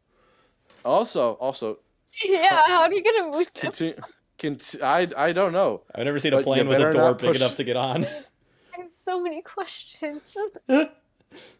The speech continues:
Speaker 3: Oh my
Speaker 1: Like I said,
Speaker 3: gosh.
Speaker 1: these are dumb laws, and they leave, they don't make any sense. Or they make, they make sense a little bit.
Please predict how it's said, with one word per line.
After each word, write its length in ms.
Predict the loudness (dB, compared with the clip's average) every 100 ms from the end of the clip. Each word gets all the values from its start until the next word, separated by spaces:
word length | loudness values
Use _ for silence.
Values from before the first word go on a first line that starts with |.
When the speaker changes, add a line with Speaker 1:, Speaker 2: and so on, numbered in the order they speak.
| _ _ _ -12
Speaker 3:
Oh 160 | -10 -4
my 60 |
Speaker 1:
Like 180 | -2 0
I 100 | 0
said, 260 | 0 2 2
Speaker 3:
gosh. 60 |
Speaker 1:
these 180 | 0 -2
are 80 | -4
dumb 340 | -2 0 0
laws, 460 | 0 2 2 2 -2 -8
and 120 | -8
they 120 | -6
leave, 320 | -6 -6 -6 -8 _
they 200 | -8 -6 -6
don't 260 | -6 -6
make 160 | -6 -6
any 120 | -8
sense. 480 | -8 -12 -12 -12 -4
Or 160 | 2 4
they 180 | 4 2
make, 280 | 2 -2 2
they 120 | 2
make 180 | 2 0
sense 440 | 2 2 2 -6
a 60 | -2
little 240 | 2 2
bit. 320 | 4 2 0